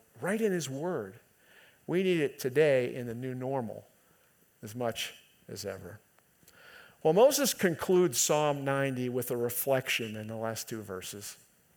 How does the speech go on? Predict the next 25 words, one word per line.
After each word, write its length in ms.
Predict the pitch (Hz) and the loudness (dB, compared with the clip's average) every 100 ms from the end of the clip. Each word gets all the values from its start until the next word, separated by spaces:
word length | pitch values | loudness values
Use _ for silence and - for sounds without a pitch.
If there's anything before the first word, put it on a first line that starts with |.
| _ - - - _ _ _ | _ -20 -20 -20 _ _ _
He 140 | - 202 | -4 0
says, 280 | 220 220 202 | 4 4 6
"Let 220 | 226 - | 4 6
your 100 | 180 | 4
work 300 | 156 208 233 | 8 6 6
appear 320 | 220 202 180 | 2 6 4
to 60 | 160 | 4
your 120 | 139 | 0
servants 600 | - 143 139 135 135 - | 0 2 2 0 -4 -6
and 100 | 113 | -6
your 140 | 110 | -6
majesty 800 | 107 120 135 139 131 - 123 120 | -4 -2 -2 -2 -6 -4 -6 -6
to 200 | - 123 | -8 -6
their 200 | 110 104 | -4 -6
children, 680 | - - 135 107 98 95 101 _ _ _ _ _ _ | -6 -2 0 0 -4 -10 -14 _ _ _ _ _ _
and 120 | 120 | -8
let 160 | 120 120 | -6 -4
the 80 | 110 | -6
favor 560 | - 160 170 170 165 | -4 0 0 2 2
of 240 | - 127 120 | 2 -4 0
our 160 | 117 | -2
God 440 | 107 120 117 117 110 | 0 -2 0 -2 -4
be 100 | 107 | -8
upon 400 | 101 - 113 104 | -8 -8 -8 -6
us." 380 | 104 101 - | -8 -8 -10